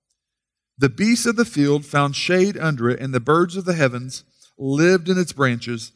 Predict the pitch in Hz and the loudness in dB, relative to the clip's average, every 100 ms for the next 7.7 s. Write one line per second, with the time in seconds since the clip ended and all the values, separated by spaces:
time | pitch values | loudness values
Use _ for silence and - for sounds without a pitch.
0 | _ - 127 - 151 180 190 190 - 151 | _ -8 -8 -4 0 2 2 0 -2 2
1 | 135 131 123 131 - 131 135 135 131 - | 2 0 -8 -10 -2 2 2 0 -8 -2
2 | 131 120 90 - _ - - - - 175 | 0 0 -4 -14 _ -20 -20 -4 0 2
3 | - - 151 190 247 254 208 208 185 170 | 0 -6 -4 0 2 4 2 2 2 2
4 | 175 - - - 185 190 226 156 165 180 | 2 -4 -6 0 0 0 0 0 0 -2
5 | 139 156 185 - 165 160 208 147 143 156 | 0 2 2 -2 0 2 2 2 -2 -2
6 | 156 143 160 151 180 180 175 - 202 196 | -4 0 0 2 2 2 0 0 0 0
7 | 190 - 170 165 175 165 | -4 0 0 2 -2 -2